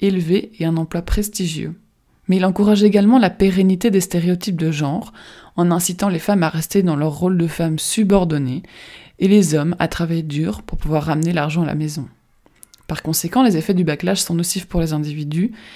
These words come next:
mais nuisent aussi à la société dans son ensemble. En résumé, comparativement aux hommes, les femmes compétentes et ambitieuses sont souvent davantage perçues comme désagréables,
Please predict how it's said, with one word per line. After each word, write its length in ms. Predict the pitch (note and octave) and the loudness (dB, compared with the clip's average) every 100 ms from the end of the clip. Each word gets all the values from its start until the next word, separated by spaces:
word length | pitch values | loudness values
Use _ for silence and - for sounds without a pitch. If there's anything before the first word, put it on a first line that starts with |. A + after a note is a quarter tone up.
| - - - | -20 -8 0
mais 80 | |
nuisent 320 | D#3+ G3 A3 G3 | 4 4 4 0
aussi 220 | F3 G#3 | 0 0
à 40 | |
la 80 | - | -2
société 380 | - D#3 F3 F#3+ | -4 -6 -4 -2
dans 140 | F3+ | -2
son 180 | E3+ F3 | -2 -2
ensemble. 480 | D#3+ - D#3 D3+ F3 _ _ _ _ _ _ _ - - | -4 -6 -8 -8 -12 _ _ _ _ _ _ _ -10 -4
En 60 | |
résumé, 600 | D#3+ A3 B3+ F#3 D#3 - - - _ _ - - | 0 2 2 0 -2 -6 -14 -20 _ _ -10 2
comparativement 720 | A3 G3 E3+ F3 F3+ G3+ F3+ | 4 4 2 0 4 4 4
aux 240 | D#3 D3+ | 0 -2
hommes, 280 | G#3 C#4+ E3 - - _ - | 2 2 2 -4 -20 _ -2
les 120 | F3 | 0
femmes 280 | A3 C#4+ C4+ | 4 4 4
compétentes 720 | - D4+ A3 G#3+ F#3+ G#3+ D#3+ | 0 2 0 0 0 0 -2
et 80 | D#3+ | -2
ambitieuses 720 | E3 E3+ - - D4+ G#3 - - - | 0 -2 -2 0 2 2 -2 -12 -20
sont 180 | - G3 | -6 -4
souvent 360 | F3+ C#4 A#3+ G#3+ | 0 2 4 4
davantage 580 | F#3 B3 A3+ A3 B3 - | 4 4 4 2 0 -2
perçues 320 | - - A#3+ | -6 -4 -4
comme 240 | G3+ E3+ | -2 0
désagréables, 880 | E3 G#3 F#3 D#3+ D3+ D#3 D3+ D#3 F#3+ | 2 2 2 0 -2 -6 -6 -6 -8